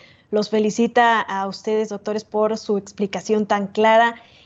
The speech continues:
Y, bueno, también nos comenta que estudió en el ilce, que, como comentábamos al principio del programa, nos retransmite este programa.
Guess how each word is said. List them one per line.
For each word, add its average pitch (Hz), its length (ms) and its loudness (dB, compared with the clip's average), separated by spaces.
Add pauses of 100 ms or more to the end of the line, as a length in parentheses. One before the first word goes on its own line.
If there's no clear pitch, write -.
(220)
Y, 240 220 4
bueno, 226 220 0
también 214 240 -6
nos 233 180 -4
comenta 214 520 -2
que 220 460 2
estudió 208 380 -2
en 226 100 0
el 226 120 2
ilce, 294 300 2
que, 190 160 -14
como 202 240 -6
comentábamos 214 560 -4
al 196 140 -4
principio 202 360 -2
del 214 60 -2
programa, 208 420 -2
nos 202 200 -2
retransmite 196 800 0 (400)
este 220 440 4
programa. 208 680 -4